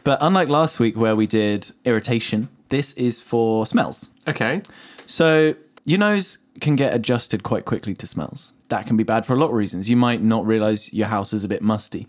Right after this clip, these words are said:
Speaker 2: Hmm.
Speaker 1: because you can't smell it anymore. Or you might have bought, like, a lovely new diffuser thing for the room and you're not getting the benefit of it because you can't smell it anymore 'cause you're used to it. Rescent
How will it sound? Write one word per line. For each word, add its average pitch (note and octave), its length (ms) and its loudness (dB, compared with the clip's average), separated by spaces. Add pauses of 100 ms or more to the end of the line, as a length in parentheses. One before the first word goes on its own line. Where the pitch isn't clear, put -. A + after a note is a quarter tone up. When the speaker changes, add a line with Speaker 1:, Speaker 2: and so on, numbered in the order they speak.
(140)
Speaker 2:
Hmm. G#2 180 -4 (800)
Speaker 1:
because A2 260 -4
you G#2+ 80 -2
can't G2+ 180 -4
smell G2+ 200 -2
it F2+ 100 -2
anymore. F2+ 400 -2
Or D3+ 240 4
you C3 100 2
might B2+ 180 2
have G#2+ 140 -4
bought, A#2+ 240 0
like, G2+ 200 -6
a - 20 -4
lovely G#2+ 400 0
new G2+ 340 2
diffuser G2+ 840 -2
thing G#2 260 -4
for G#2 120 -8
the G#2 80 0
room A2 300 2
and B2+ 340 2
you're C#3+ 80 2
not D3+ 100 -2
getting D3+ 140 -4
the D3 60 -4
benefit E3+ 300 -2
of F2+ 120 -4
it F#2 100 -6
because G2 240 -8
you G#2+ 80 -2
can't F2+ 260 -8
smell B2 220 -2
it D#2+ 40 -2
anymore E2+ 300 -6
'cause - 160 -18
you're D2+ 100 -8
used A#2 280 -2
to - 80 -8
it. - 120 -12 (400)
Rescent A2+ 680 0